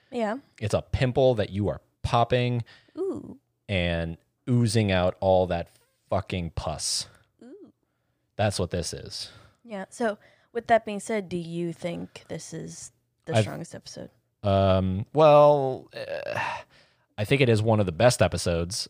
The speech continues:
Speaker 2: of season two. I
Speaker 1: I
Speaker 2: think
Speaker 1: can agree with that.
Speaker 2: uh, 'cause it f-, it, it flew by for me. It flew by.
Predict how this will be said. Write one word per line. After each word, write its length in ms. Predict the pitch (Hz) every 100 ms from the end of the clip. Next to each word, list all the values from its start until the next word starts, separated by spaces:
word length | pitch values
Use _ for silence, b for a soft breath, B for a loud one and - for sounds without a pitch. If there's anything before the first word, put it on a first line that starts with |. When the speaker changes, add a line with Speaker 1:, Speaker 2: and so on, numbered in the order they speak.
| -
Speaker 2:
of 460 | 98 85 82 80
season 340 | 95 95 82 78
two. 360 | - 76 80 95 -
I 80 |
Speaker 1:
I 40 | -
Speaker 2:
think 160 | 110 98
Speaker 1:
can 120 | 226
agree 240 | 208 202
with 120 | 202
that. 240 | - 185 196 _ -
Speaker 2:
uh, 160 | 190
'cause 160 | - 107
it 80 | 95
f-, 160 | - - -
it, 160 | 98
it 140 | - 90
flew 260 | - 139
by 260 | 95 92 80
for 160 | - 80
me. 220 | 71 -
It 120 | - 85
flew 320 | - 104 87
by. 300 | 76 73